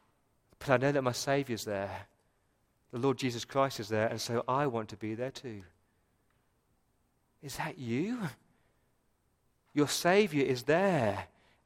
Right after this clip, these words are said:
and you long to see him face to face and serve him and reign with him for all eternity. Please, please, please,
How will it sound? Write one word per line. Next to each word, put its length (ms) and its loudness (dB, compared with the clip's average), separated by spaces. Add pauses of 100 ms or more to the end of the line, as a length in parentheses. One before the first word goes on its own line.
(100)
and 160 4
you 100 6
long 420 6
to 100 -10
see 260 2
him 180 -2
face 340 0
to 120 -4
face 460 4
and 200 0
serve 460 6
him 240 4 (260)
and 380 4
reign 320 8
with 200 4
him 280 2
for 140 -10
all 220 -4
eternity. 640 -14 (2000)
Please, 400 -8
please, 380 -8
please, 640 -12